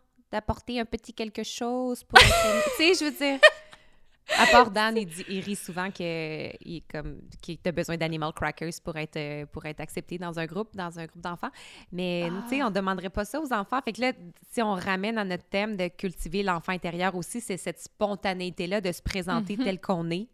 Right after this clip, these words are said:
Speaker 2: Ouais.
Speaker 1: Puis de savoir que c'est bien assez, tu sais.
Speaker 2: Ouais, puis de se détacher de ce que les autres pensent, puis de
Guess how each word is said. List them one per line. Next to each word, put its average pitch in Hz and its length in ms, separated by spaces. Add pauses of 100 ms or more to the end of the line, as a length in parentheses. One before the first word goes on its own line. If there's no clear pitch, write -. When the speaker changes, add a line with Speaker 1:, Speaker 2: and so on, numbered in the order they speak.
(360)
Speaker 2:
Ouais. 240 200 (160)
Speaker 1:
Puis 160 200 (140)
de 180 120
savoir 190 420
que 180 120
c'est 170 200
bien 165 200
assez, - 280 (120)
tu - 60
sais. - 60 (280)
Speaker 2:
Ouais, 254 260
puis - 120
de 202 120
se 190 120
détacher 233 760
de 202 100
ce - 120
que 208 80
les 190 260
autres 202 180
pensent, 240 400
puis - 120
de 185 120